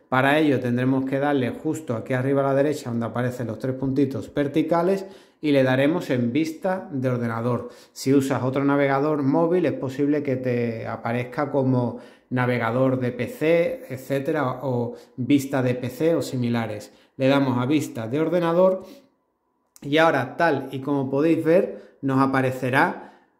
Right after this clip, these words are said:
pues, eh, lo que es el, en el buscador, tal y como se vería en el P C. Pues tendremos que entrar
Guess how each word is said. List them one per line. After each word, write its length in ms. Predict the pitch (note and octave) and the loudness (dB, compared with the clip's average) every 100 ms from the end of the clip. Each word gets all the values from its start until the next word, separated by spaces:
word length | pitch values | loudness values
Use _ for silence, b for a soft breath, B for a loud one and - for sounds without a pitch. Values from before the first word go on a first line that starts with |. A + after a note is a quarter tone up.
| _ _ | _ _
pues, 400 | D#3+ G3 G3 - B B B _ | 4 4 2 -10 B B B _
eh, 560 | - D3 C3+ C3 B2+ B2+ | -2 2 4 4 2 0
lo 240 | C#3 C3+ C3 | 0 0 2
que 160 | C3 | 2
es 160 | C#3+ - | 0 0
el, 220 | B2+ C3 | -2 -2
en 100 | C3+ | -2
el 120 | B2 | -2
buscador, 800 | A#2+ D#3 - E3 E3 F3+ - - | 0 -2 0 2 4 4 0 -6
tal 180 | - D3 | -2 2
y 60 | D#3+ | 2
como 240 | E3+ D#3+ | 2 0
se 160 | - D3 | 0 2
vería 580 | C3+ C3+ D#3+ F3+ - - | 2 4 4 2 -2 -6
en 140 | C3+ | -2
el 120 | B2+ B2 | -2 -2
P 200 | C3 C3 | -2 -2
C. 240 | D#3+ C#3+ | 0 -2
Pues 260 | - A#2+ - | -2 -6 -4
tendremos 420 | B2 B2+ D3+ E3+ | 0 2 2 2
que 120 | F3 | 2
entrar 580 | D#3+ D3 D#3 F#3+ G3 | 2 2 2 2 0